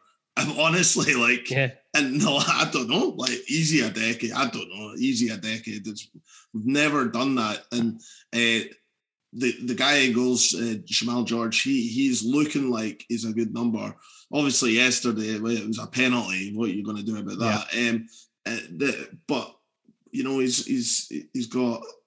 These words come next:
Speaker 1: a clean sheet the, uh, against Dundee United. The, the, it, fair enough, the Rangers game, he was maybe out of position, but he, he worked on that, and you could see that against Hibs, uh, where he, he made a really good save from a free kick.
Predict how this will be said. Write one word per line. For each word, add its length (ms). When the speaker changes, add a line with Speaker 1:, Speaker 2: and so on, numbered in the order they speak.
Speaker 1:
a 40
clean 300
sheet 400
the, 600
uh, 80
against 380
Dundee 220
United. 600
The, 340
the, 520
it, 280
fair 180
enough, 300
the 80
Rangers 400
game, 240
he 80
was 160
maybe 240
out 80
of 80
position, 540
but 160
he, 180
he 120
worked 380
on 160
that, 260
and 100
you 80
could 160
see 160
that 200
against 360
Hibs, 540
uh, 420
where 160
he, 140
he 100
made 220
a 60
really 220
good 240
save 300
from 160
a 80
free 180
kick. 400